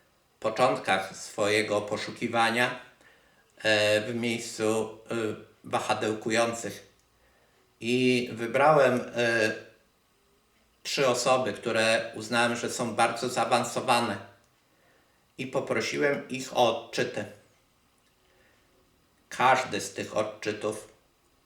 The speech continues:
zaprzeczał sobie. Każda z tych osób całkowicie zaprzeczała odczytom drugiej osoby, a te osoby uczyły się razem.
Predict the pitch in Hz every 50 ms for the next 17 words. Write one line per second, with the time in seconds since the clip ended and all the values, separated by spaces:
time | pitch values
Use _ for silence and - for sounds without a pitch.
0 | _ _ _ _ _ _ _ _ _ _ _ _ _ _ - - - - - 113
1 | - 123 123 - - - 110 - - 113 107 107 - - - - - - 98 98
2 | 98 98 - - - - _ _ _ _ _ _ _ _ _ _ _ _ - _
3 | _ _ _ _ _ _ _ _ _ - - - 147 - - - 120 113 113 -
4 | - - 101 - - - 110 110 - - - 123 127 - - - - - - 143
5 | 143 - - 120 113 107 131 147 - - 143 120 - 120 113 - - - 117 107
6 | - - - - - - - - - 123 113 113 117 - - - - - - -
7 | _ - 113 110 - - - 127 120 - - 120 110 110 107 - 113 113 110 117
8 | 117 113 113 107 107 110 107 - 113 107 107 - 107 104 - - - _ _ _
9 | _ - - _ _ _ _ _ _ _ _ - - - - 107 104 107 - -
10 | 104 - 110 101 101 101 - 104 95 107 107 - 98 101 107 110 113 - - -
11 | 98 98 104